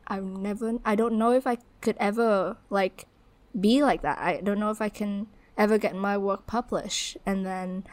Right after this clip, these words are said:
I made a goal for myself, and I put myself out there. I stepped out of my comfort zone,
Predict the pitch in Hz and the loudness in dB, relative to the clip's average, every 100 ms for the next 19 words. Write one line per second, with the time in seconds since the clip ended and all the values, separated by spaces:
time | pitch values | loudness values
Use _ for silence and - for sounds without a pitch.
0 | - - - 208 214 220 233 - - 208 | -18 -18 -2 2 2 2 0 -2 -4 -2
1 | 202 196 196 - 208 190 190 - 175 202 | 0 2 0 -2 -4 -2 -4 -4 -6 -8
2 | - 196 196 196 196 196 190 190 190 - | -8 -6 -4 -4 -6 -8 -4 -2 -2 -6
3 | _ - - 254 247 262 262 254 226 208 | _ -8 2 4 6 4 4 0 2 0
4 | - 202 196 247 220 208 190 185 - - | 0 0 0 0 0 0 0 0 -2 -2
5 | 190 202 190 - 214 214 202 202 202 240 | -2 -2 -4 -2 -4 -4 -4 -4 -6 -2
6 | 196 190 190 | -2 0 -2